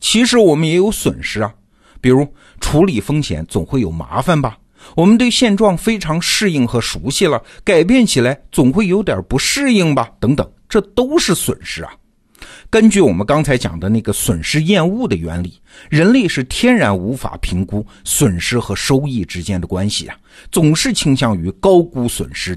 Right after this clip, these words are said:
低估收益。所以啊，风险总是不可避免的在积累嘛，而摆脱风险的那些明智行动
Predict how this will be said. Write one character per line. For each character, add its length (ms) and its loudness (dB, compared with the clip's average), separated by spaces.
低 160 0
估 220 -6
收 260 -4
益。 140 -16
所 180 2
以 100 0
啊， 80 -4
风 280 4
险 220 4
总 260 0
是 140 0
不 160 0
可 140 0
避 180 0
免 220 0
的 80 -2
在 180 -2
积 220 -2
累 240 0
嘛， 160 -10
而 140 2
摆 240 2
脱 180 0
风 220 2
险 220 -2
的 100 0
那 180 2
些 160 -2
明 300 2
智 180 -2
行 260 -2
动 180 0